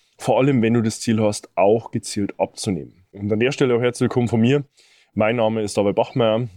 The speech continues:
und als tüv-zertifizierter Personal Trainer helfe ich Menschen dabei, in ihre Wunschfigur zu kommen. Das bedeutet letztlich abzunehmen, Muskulatur aufzubauen, Schmerzen zu überwinden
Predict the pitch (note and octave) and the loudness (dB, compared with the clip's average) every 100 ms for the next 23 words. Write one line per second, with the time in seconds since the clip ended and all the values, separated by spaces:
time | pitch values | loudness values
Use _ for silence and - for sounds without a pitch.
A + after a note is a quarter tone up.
0 | - G#2 G2+ G2+ - - C3 A2+ A2 A2 | -6 0 0 0 -2 -2 -2 -2 -4 -4
1 | A2+ G2+ F#2+ G2+ A2 - F#2+ F#2 C3 D3+ | -2 -2 0 -2 -2 -2 -2 -2 -4 -4
2 | B2+ A#2 - A#2 A2+ A2 G#2 C3 - C#3 | -2 -2 -2 0 0 0 0 -2 0 0
3 | C3 - - A2+ A2 - _ _ _ - | 0 -2 0 0 0 -6 _ _ _ -20
4 | - F#2 G2+ G#2 G2+ G2+ - G#2 A2+ - | -6 -2 0 0 0 -2 -2 -2 -2 -4
5 | A2 G#2 G#2 G#2+ G#2+ - F#2 D#2 F#2 - | -2 0 0 -4 -8 -12 -2 0 0 -4
6 | - F2+ F#2 - A#2 - C#3+ C3+ B2 D3 | -2 0 0 -2 -4 -2 0 2 2 0
7 | - C#3 | 0 -2